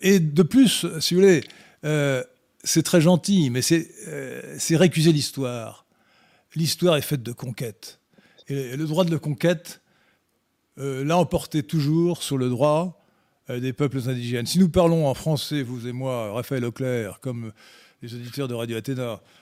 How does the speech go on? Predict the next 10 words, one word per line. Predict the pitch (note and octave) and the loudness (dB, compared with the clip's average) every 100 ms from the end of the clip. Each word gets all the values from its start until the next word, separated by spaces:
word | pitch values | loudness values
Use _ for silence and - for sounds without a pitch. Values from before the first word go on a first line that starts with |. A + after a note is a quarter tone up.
| _ _ - | _ _ -16
et | A#2+ | -14
comme, | A#2+ D3+ D3 C3+ | -8 -4 -4 -6
euh, | B2 A2+ A#2 | -6 -8 -10
l'excellent, | C3 - C#3 C#3 C#3 A#2+ | -10 -8 -8 -6 -8 -8
euh, | A2 | -10
Guillaume | A#2 C3 C#3 C3 A#2 A2+ | -10 -8 -6 -6 -10 -12
Sisteron | - C3+ - C#3 C#3+ | -10 -10 -6 -6 -6
qui | - | -10
réalise | A2+ G#2+ | -14 -14
l'émission, | G#2+ A#2+ - G3+ A3+ | -14 -12 -6 -6 -6